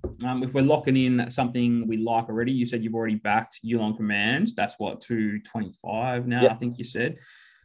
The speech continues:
Speaker 1: Are we happy with
Speaker 2: Yep.
Speaker 1: what are we stopping at price-wise? Two twenty-five, two twenty,
Speaker 2: For you,
Speaker 1: two dollars?
Speaker 2: I, I think it'll be a dollar ninety race day. So,
Speaker 1: Really?
Speaker 2: yeah, if you can get, if you can get on at two twenty-five now, I, I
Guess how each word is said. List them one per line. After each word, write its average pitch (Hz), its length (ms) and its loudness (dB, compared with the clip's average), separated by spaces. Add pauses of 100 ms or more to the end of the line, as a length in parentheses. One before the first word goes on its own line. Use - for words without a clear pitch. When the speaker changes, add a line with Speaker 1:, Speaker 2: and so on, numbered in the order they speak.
(140)
Speaker 1:
Are 113 80 0
we 113 80 4
happy 139 400 2
with 131 400 6 (320)
Speaker 2:
Yep. - 240 -2
Speaker 1:
what 139 200 2
are 131 40 6
we 123 100 4
stopping 120 340 -2
at 110 200 -4 (100)
price-wise? 110 720 -4 (840)
Two 131 140 2
twenty-five, 123 500 2
two 117 140 0
twenty, 127 280 0
Speaker 2:
For 127 80 6
you, 113 80 8
Speaker 1:
two 120 120 8
dollars? 127 500 0 (180)
Speaker 2:
I, 127 180 6
I 131 140 4
think 190 220 2
it'll 233 100 4
be 117 140 6
a 98 40 2
dollar 101 280 4
ninety 92 340 -8
race - 300 -8
day. - 260 -4 (240)
So, 98 240 2
Speaker 1:
Really? 95 340 2 (380)
Speaker 2:
yeah, 110 120 6
if - 220 2
you 104 100 -10
can 107 140 -4
get, 117 220 4 (300)
if 104 100 -10
you 104 80 -6
can 113 100 0
get 117 140 8
on 127 160 8
at - 100 -2
two 107 200 -2
twenty-five 101 560 2
now, 92 460 -4
I, - 300 -4
I 101 40 0